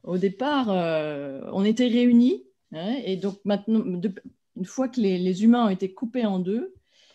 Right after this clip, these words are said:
eh bien, ils ont cherché, euh, à se réunir avec beaucoup d'inquiétude, et ils ont cessé de vouloir rivaliser, euh,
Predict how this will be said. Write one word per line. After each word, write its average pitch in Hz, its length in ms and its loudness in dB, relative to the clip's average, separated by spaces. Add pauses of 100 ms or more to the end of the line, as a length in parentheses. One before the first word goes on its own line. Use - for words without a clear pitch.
(160)
eh 180 80 -6
bien, 196 180 2
ils 202 160 2
ont 202 80 -2
cherché, 349 680 -6 (360)
euh, 165 460 -4
à 180 80 -4
se - 160 -6
réunir 226 880 2 (600)
avec 160 400 -6
beaucoup 220 240 -2
d'inquiétude, 208 880 -2 (460)
et 180 220 0
ils 180 180 -2
ont 190 60 -2
cessé 190 360 -4
de 220 100 2
vouloir 202 400 0
rivaliser, 190 960 -4
euh, 160 300 -8